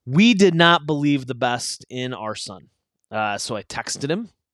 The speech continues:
no response. Called his friend, uh, who Libby said she saw him with. And of course, his friend was like, "Ah, he didn't, no, I thought he was over at so-and-so's house."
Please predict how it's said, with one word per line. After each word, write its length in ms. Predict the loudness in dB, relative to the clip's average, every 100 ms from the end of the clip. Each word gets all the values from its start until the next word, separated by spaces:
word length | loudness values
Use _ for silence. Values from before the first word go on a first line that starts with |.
| _ _ _ _
no 120 | -14
response. 640 | -12 -8 -6 -6 -8 -14 -16 _ _ _ _ _ _ _ _ _ -18
Called 240 | -12 -8
his 100 | -8
friend, 400 | 0 2 2 -2 -14 _ _ _ _ _ _ _ _ _ _ _ _ _ -12
uh, 320 | -6 -4 -4 -6
who 220 | -4 0
Libby 240 | 0 -2
said 340 | -4 -2 -2 -4
she 380 | -6 -4 -4
saw 300 | -4 -2 0
him 180 | 0 0
with. 280 | 0 -2 _ _ _ _ _ _
And 140 | -2 0
of 60 |
course, 420 | 4 4 4 -2
his 180 | -10 -6
friend 240 | 2 2 2
was 140 | 0
like, 260 | -2 -4 -6 -12
"Ah, 160 | -10 -10
he 120 | -10
didn't, 320 | -8 -8 -12 -6
no, 300 | -4 -2 0
I 140 | -2
thought 220 | 0 0
he 120 | 2
was 200 | 0 -2
over 300 | -2 0 2
at 200 | 2 2
so-and-so's 520 | -4 -6 -6 -10 -10 -10
house." 340 | -10 -12 -18